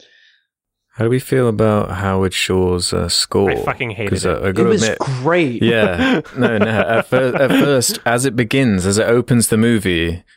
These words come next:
Speaker 1: no, it's, it's kind of establishing a certain kind of tone. I was like, "Oh, I'm not really sure if, uh, if, <laughs> if this is what I'm looking for." It seemed kind of, uh, dated, or that, that it was establishing something a bit more kind of corny, almost like the anti of what it actually
Speaker 2: Mm-hmm.
Speaker 1: manages to achieve with the,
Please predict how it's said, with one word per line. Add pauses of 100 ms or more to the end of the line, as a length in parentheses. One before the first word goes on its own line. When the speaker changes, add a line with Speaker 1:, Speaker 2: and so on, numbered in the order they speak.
(140)
Speaker 1:
no,
it's,
it's
kind
of
establishing
a
certain
kind
of
tone.
I
was
like,
"Oh,
I'm
not
really
sure
if,
uh, (160)
if,
<laughs>
if
this
is
what
I'm
looking
for."
It
seemed
kind
of,
uh, (120)
dated,
or
that,
that
it
was
establishing
something
a
bit
more
kind
of
corny, (640)
almost
like
the
anti
of
what
it
actually (200)
Speaker 2:
Mm-hmm.
Speaker 1:
manages
to
achieve
with
the,